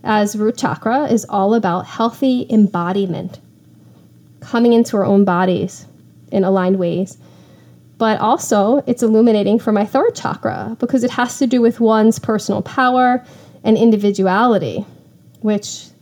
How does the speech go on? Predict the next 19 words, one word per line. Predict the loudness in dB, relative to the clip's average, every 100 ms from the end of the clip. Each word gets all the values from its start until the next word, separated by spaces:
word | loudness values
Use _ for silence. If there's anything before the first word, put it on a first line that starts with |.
| _ _ _
that | -4 -2
kind | -2
of | -4
class | 0 -2 -2 -4 -12 -18 _ _
has | -4 -2
overtones | -2 -2 -2 -6 -6
of. | -10 -12 -16 -20 -20 -20 -20 -20 -6
And | 0 0
so | 0 0 0 -4 -10 _ -8
both | 2 2 2
of | -2
these | -2 -2 0 -2 -4
help | -2 -2 2
in | 2
turn | 2 2 2
heal | 2 4 4 4 4
my | 2
fifth | 2 -2 -4 -6
chakra. | -8 -8 -8 -14 -14